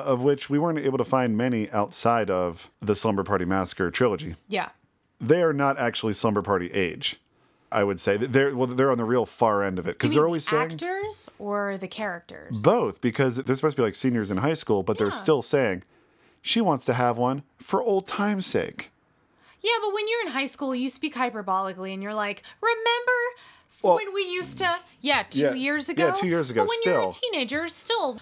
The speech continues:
Speaker 2: when you're seventeen, thinking about when you were fifteen seems like an awful long time ago.
Speaker 1: That's true. I'd say, like, fourteen, fifteen was the oldest.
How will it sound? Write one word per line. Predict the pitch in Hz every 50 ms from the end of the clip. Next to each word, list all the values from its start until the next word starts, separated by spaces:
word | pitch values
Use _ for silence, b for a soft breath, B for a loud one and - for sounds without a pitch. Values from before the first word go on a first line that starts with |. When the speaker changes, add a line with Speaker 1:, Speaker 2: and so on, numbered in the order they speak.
| - _
Speaker 2:
when | - 320 320
you're | 339 330
seventeen, | - - 415 415 415 415 349 247 233 226 214 214 214 226 233 - _ -
thinking | - 339 302 370 359
about | 294 277 247 233
when | 247 247
you | 247 233 214
were | 202 175
fifteen | - 254 262 247 - - 202 185 180 175
seems | 165 - 208 208 196 175
like | 190 170 -
an | 175
awful | 175 196 208 180 - 175 170
long | 165 170 165 170 170
time | - - 175 160 165 160
ago. | 139 135 151 147 - - _
Speaker 1:
That's | 156 151 143 139 -
true. | - 151 131
I'd | 123 117 120
say, | - - 180 175
like, | 156 147 127 -
fourteen, | - - - - - - - - 175 180 - - - - 160 156 143
fifteen | 135 - 139 139 135 - - 120 110 110
was | 107 101 95
the | 104 101
oldest. | 98 98 101 98 98 90 - - - - -